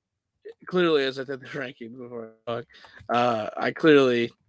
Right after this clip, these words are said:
because I had him so low, I thought he'd only really have one truly fantasy relevant wide receiver.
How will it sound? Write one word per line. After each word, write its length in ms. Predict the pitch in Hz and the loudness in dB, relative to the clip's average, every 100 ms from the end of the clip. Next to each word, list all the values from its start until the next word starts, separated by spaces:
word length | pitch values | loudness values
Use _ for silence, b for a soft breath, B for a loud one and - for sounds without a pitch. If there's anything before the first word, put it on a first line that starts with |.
| - | -10
because 300 | 127 151 135 | 0 2 4
I 100 | 127 | 4
had 220 | 127 120 | 4 2
him 240 | 131 127 | 0 -2
so 200 | 127 135 | 0 0
low, 180 | 117 113 | 2 0
I 120 | 117 | -4
thought 240 | 131 113 110 | -4 -4 -4
he'd 160 | 113 | -6
only 280 | 117 120 117 | -6 -6 -6
really 260 | 117 120 117 | -2 0 0
have 140 | 123 | -2
one 240 | 131 123 123 b b b | -2 -2 -2 b b b
truly 320 | - 165 151 135 | 4 8 8 8
fantasy 400 | 135 127 123 120 | 4 0 0 0
relevant 360 | 120 120 120 | 0 -2 -4
wide 180 | 113 113 | -4 -6
receiver. 500 | 110 - 135 139 160 | -6 -4 -2 0 -2